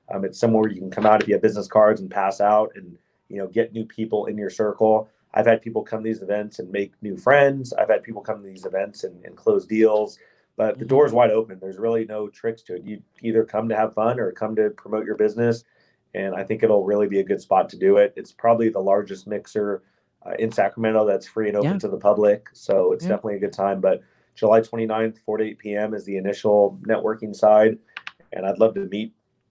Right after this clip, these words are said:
Speaker 1: you know, some of you people there, some of the guests, the listeners. I mean, whatever, whatever it takes. I'd, I'd love to see you guys.
Speaker 2: Yeah. Yeah, we would, I would love for you guys to come on up and say, "Hey, heard about, you know,
Speaker 1: Yeah.
Speaker 2: from the podcast. I'm here." Um, that would mean so much. I know,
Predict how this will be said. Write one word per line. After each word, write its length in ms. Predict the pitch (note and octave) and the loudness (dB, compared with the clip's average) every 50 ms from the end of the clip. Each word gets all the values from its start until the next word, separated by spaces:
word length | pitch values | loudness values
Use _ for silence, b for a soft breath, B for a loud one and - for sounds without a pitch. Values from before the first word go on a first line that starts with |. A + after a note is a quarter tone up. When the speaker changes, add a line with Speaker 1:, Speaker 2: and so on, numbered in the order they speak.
| _ - | _ -12
Speaker 1:
you 80 | G2 | -10
know, 100 | F#2+ F#2 | -8 -8
some 180 | F#2 - G2+ G2+ | -6 -6 -6 -4
of 60 | G2 | -4
you 140 | G2 F#2+ F#2+ | -6 -8 -6
people 260 | G2 G#2 G#2+ G2+ G2+ | -6 -4 0 2 4
there, 240 | G2 G2+ A2 A2 G#2 | 4 6 6 6 4
some 160 | - - G2+ | 2 -2 -4
of 40 | G2 | -6
the 60 | F#2+ | -4
guests, 280 | F2+ F#2+ F#2+ F#2+ F#2+ - | 0 2 2 2 2 0
the 80 | - | -4
listeners. 500 | F2+ F#2 G2 F#2+ - F#2+ F#2+ F#2+ F#2+ F2+ | -2 -2 -2 -2 -2 -4 -2 -2 -2 -2
I 100 | F#2+ F2+ | -4 -6
mean, 140 | F2 F2+ F2+ | -6 -6 -6
whatever, 420 | F2 F2+ F#2+ F#2+ G2 F#2 F2+ F2+ F2+ | -4 -4 -2 -2 0 0 -2 -2 -4
whatever 260 | - F2+ F#2 F#2 F#2+ F#2 | -8 -10 -10 -8 -6 -8
it 60 | F2+ | -6
takes. 340 | - F#2+ G2 G2 - _ - | -6 -8 -8 -8 -12 _ -18
I'd, 80 | - - - - | -16 -16 -12 -12
I'd 80 | - - | -10 -10
love 100 | F#2 - | -10 -10
to 80 | - | -12
see 140 | - - F2+ | -18 -18 -14
you 80 | F#2+ F#2 | -6 -4
guys. 80 | E3+ | -4
Speaker 2:
Yeah. 200 | E3+ F#3+ G#3+ F3 D3+ _ _ _ _ _ _ _ _ _ _ _ _ _ _ _ _ | -4 -2 -4 -6 -8 _ _ _ _ _ _ _ _ _ _ _ _ _ _ _ _
Yeah, 180 | - D#3+ D#3 C#3+ | -2 -2 -2 -2
we 180 | - D#3 D#3+ | 0 -2 -2
would, 180 | E3 E3 D#3+ - | 0 0 0 2
I 120 | B2 C#3+ D3+ | 2 0 0
would 180 | D3 D3 C#3 | -2 -2 0
love 200 | C#3+ D3 D3 D3 - | 2 2 2 2 0
for 100 | - D#3+ | -4 -6
you 100 | D3+ C#3+ | -4 -4
guys 160 | C#3+ C#3+ - | -6 -6 -8
to 100 | - D3+ | -10 -14
come 140 | - D#3+ D3+ | -12 -10 -8
on 120 | D3 D3 | -8 -6
up 140 | D#3+ F3 - | -6 -8 -10
and 80 | - D#3+ - | -12 -18 -14
say, 80 | D#3 C#3+ | -10 -6
"Hey, 220 | F3+ F#3 E3 C#3+ | -4 -2 -2 -4
heard 240 | A#2 C#3+ D#3+ D#3+ D#3 | -4 -4 -4 -4 -2
about, 240 | D#3 D3+ D3+ D#3+ D3+ _ | 0 -2 -2 -2 -4 _
you 80 | - F3 | -8 -4
know, 100 | D#3+ D#3 | -2 -2
Speaker 1:
Yeah. 80 | D3 | -2
Speaker 2:
from 120 | - D3 D#3 | -2 -4 -6
the 60 | D#3 | -8
podcast. 560 | - - E3 E3 - - E3+ E3+ F#3 G3 - - | -8 -8 -10 -8 -6 -6 -4 -4 -4 -6 -10 -8
I'm 140 | C#3+ C#3+ C#3+ | -8 -6 -2
here." 320 | D3+ F3 E3+ F3 F#3 G3+ - _ _ _ _ _ _ - | -2 0 0 0 0 -2 -4 _ _ _ _ _ _ -4
Um, 380 | D3+ D#3 D3+ C#3+ C#3 C#3+ C#3 | -4 -2 -2 -2 -4 -6 -8
that 220 | B2+ B2 C3+ C#3 - | -6 -4 -4 -4 -4
would 80 | D3+ | -6
mean 200 | E3 D3+ D3 D3+ | -6 -6 -6 -8
so 160 | D3 - D#3 C3+ | -6 -6 -6 -6
much. 280 | C3+ C#3+ D3+ E3 - | -4 -6 -8 -8 -10
I 80 | D3+ C3 | -12 -12
know, 180 | C3+ C3+ C3+ | -10 -12 -10